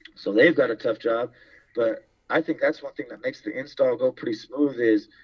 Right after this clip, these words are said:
w-, there, there's a lot of separation in the defense as far as, you know, the D line guys are working pretty independently from, from, from the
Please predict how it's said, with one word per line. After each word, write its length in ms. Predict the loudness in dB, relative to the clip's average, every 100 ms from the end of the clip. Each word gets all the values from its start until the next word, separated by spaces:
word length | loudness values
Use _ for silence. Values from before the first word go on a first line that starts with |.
| _ _ _ _ _ _ _ _
w-, 180 | -6 -6 _
there, 200 | 2 4
there's 240 | 2 2
a 40 | 2
lot 260 | 0 -2 -4
of 80 |
separation 760 | -6 -4 -4 -2 0 0 -2 -10
in 160 | -10 -10
the 60 |
defense 520 | -8 -10 -6 -6 -4 -8
as 100 | -4
far 300 | 0 0 0
as, 220 | -4 -10 _ _ _ _ _ _ _
you 80 | -8
know, 100 | -6
the 120 | -4
D 160 | -2 -2
line 260 | 0 0
guys 200 | 0 0
are 60 | -2
working 280 | -6 -8 -10
pretty 260 | -8 -8
independently 680 | -8 -8 -4 -4 -4 -12 -12
from, 360 | -8 -6 -6 -8 -8
from, 280 | -6 -6 -14 _ -2
from 180 | -2 0
the 340 | 0 0 0